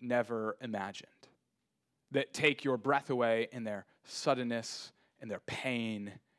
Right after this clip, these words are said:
and their weight. You know, six families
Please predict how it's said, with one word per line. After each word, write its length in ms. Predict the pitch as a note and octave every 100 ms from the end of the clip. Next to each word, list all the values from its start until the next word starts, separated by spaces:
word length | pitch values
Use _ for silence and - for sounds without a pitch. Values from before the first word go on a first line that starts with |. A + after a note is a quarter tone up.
| _ _ -
and 160 | A2+
their 340 | G#2 G#2 G2+ - _ -
weight. 500 | G2+ F#2+ - _ - _ _ _ _ _ _ _ _ _ _ _ _ _
You 80 | G#2+
know, 80 | G2
six 260 | - A#2+
families 680 | - B2 B2 B2+ C3+ C3 -